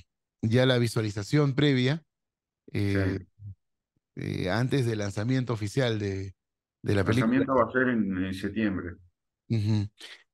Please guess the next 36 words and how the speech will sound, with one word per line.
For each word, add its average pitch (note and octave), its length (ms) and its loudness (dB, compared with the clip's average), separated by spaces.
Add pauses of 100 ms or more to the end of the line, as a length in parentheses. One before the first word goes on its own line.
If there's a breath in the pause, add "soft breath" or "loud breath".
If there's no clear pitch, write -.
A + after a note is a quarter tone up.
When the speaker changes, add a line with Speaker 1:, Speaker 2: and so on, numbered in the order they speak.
(140)
Speaker 1:
Y, C3+ 240 2
y D3+ 40 6
todavía E3 400 6
no F#3+ 140 4
tenemos, F#3 480 4
ah, F3+ 240 4
el A2 120 -4
septiembre C3+ 480 2
ya C#3 140 2
se, B2+ 420 -2
está D#3 280 2
ya D3 580 2
confirmado. A#2 580 0 (1160)
Speaker 2:
Sí, D#3 120 -4
sí, D#3+ 260 6
tiene B2 240 4
que, A2 140 0
tiene B2+ 240 0
que A2+ 100 0
ser C3 140 0
en B2 80 0
septiembre A#2+ 440 0
sí B2 140 -2
o A2+ 80 0
sí, C#3 200 2
porque C3+ 220 0
si G#2 140 -4
no, A#2+ 100 0
no A#2+ 140 0
llega G#2 560 4
a, E2 40 -6 (160)
a, E2 520 -6
a E2+ 60 -8
la, E2+ 200 -8
a F2+ 40 -8
la, D#2+ 340 -8